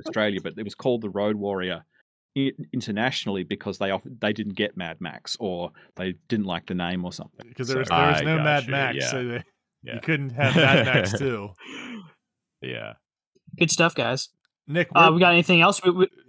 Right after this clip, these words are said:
Speaker 2: Yeah,
Speaker 4: you
Speaker 2: I was
Speaker 4: got another
Speaker 2: gonna, I was
Speaker 4: question?
Speaker 2: gonna ask Nick, what, um, where, how did you watch this? Did you watch it on Tubi as well, or?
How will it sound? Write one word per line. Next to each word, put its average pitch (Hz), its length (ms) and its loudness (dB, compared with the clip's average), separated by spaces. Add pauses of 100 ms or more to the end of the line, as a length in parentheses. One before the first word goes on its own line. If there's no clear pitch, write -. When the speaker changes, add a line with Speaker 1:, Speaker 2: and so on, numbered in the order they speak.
Speaker 2:
Yeah, 151 160 0
Speaker 4:
you 143 60 0
Speaker 2:
I 143 40 2
was 156 100 4
Speaker 4:
got 160 80 4
another - 80 2
Speaker 2:
gonna, - 60 0
I 165 40 4 (120)
was 202 80 2
Speaker 4:
question? 165 120 -2
Speaker 2:
gonna 151 80 2
ask 139 300 0
Nick, 135 300 -2
what, 143 280 0
um, 143 520 2 (600)
where, 131 180 -2
how 143 160 4
did 185 200 0
you 147 120 0
watch 107 320 -4
this? 104 180 -10
Did 104 220 -16
you 117 180 -6
watch 127 200 -2
it 120 60 -10
on 123 100 -6
Tubi 127 320 -4
as 117 120 -4
well, 135 280 -2
or? 107 420 -6